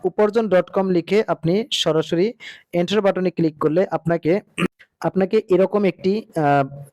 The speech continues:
আহ, শিটে নিয়ে আসবে। তো এখানে দেখুন প্রথমেই লেখা আছে "Welcome to উপার্জন ভার্সন টু"। এখানে আমরা নিচের দিকে গেলে দেখতে পাবো "Create an account"। এই "Create an account" যে, আহ, অপশনটা আছে আমরা এখানে ক্লিক করে দেব। এরপরে এখানে আপনার, আহ, ফুল নেম, পু-, ফুল নেম লিখতে হবে।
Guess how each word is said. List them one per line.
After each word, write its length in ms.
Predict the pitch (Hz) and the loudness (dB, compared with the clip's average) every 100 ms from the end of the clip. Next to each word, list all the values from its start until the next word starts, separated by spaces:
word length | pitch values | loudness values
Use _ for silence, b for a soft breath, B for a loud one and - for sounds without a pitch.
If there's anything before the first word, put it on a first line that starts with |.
| - 151 | -6 0
আহ, 140 | 147 | 0
শিটে 320 | - 170 202 | 0 -2 -2
নিয়ে 240 | 180 135 123 | 0 0 0
আসবে। 360 | 113 104 107 87 _ B B _ | -2 -4 -8 -8 _ B B _
তো 80 | 202 | -2
এখানে 240 | 196 220 | 0 2
দেখুন 300 | 202 180 190 | 2 0 -2
প্রথমেই 360 | 202 185 190 202 | 0 -2 0 0
লেখা 200 | 196 190 | 0 0
আছে 140 | 185 | 0
"Welcome 400 | 170 170 170 196 | 2 2 0 -4
to 100 | 196 185 | -2 -2
উপার্জন 540 | 156 165 151 160 185 | 0 -2 0 -4 -2
ভার্সন 440 | 156 147 143 170 | -2 -2 -2 -6
টু"। 340 | 160 143 135 180 B B B - | -4 -2 -2 -2 B B B -8
এখানে 260 | 170 208 | -2 -2
আমরা 160 | 208 208 | 0 0
নিচের 320 | 180 165 190 | 0 0 0
দিকে 220 | 196 196 | 2 2
গেলে 180 | 180 180 | 2 2
দেখতে 260 | 170 - 170 | -2 -4 -2
পাবো 200 | 147 147 | 0 0
"Create 500 | 151 - 202 220 - 165 | -2 -2 2 2 0 -4
an 80 | 160 143 | -2 -4
account"। 300 | 131 123 120 - | -2 -4 -4 -4
এই 120 | 185 180 | -4 -2
"Create 280 | 196 208 214 214 | 0 2 2 0
an 60 | 214 170 | -2 -4
account" 340 | 165 185 208 | 0 -2 -2
যে, 180 | 180 170 165 | -2 0 0
আহ, 260 | 165 160 | 0 -2
অপশনটা 380 | 151 - 170 165 | -4 -4 -4 0
আছে 300 | 160 - 226 - B B - | -2 -2 -6 -6 B B -8
আমরা 180 | 180 175 | 0 0
এখানে 240 | 170 165 | 0 -4
ক্লিক 240 | 156 139 | -2 -4
করে 180 | 139 123 | -2 -4
দেব। 280 | 120 123 185 - _ B B _ | -2 -2 -2 -4 _ B B _
এরপরে 400 | 196 202 226 240 | 0 2 2 2
এখানে 260 | 202 208 202 | 2 2 0
আপনার, 300 | 190 160 190 | 0 0 0
আহ, 300 | 208 165 160 | 2 4 4
ফুল 400 | 156 - 226 202 | 0 0 2 2
নেম, 260 | 143 127 131 | 0 -2 -4
পু-, 240 | 139 175 | -4 -4
ফুল 280 | - 196 202 | 0 0 2
নেম 200 | 185 185 | 0 0
লিখতে 260 | 160 143 147 | 0 -2 0
হবে। 280 | 151 175 | 2 0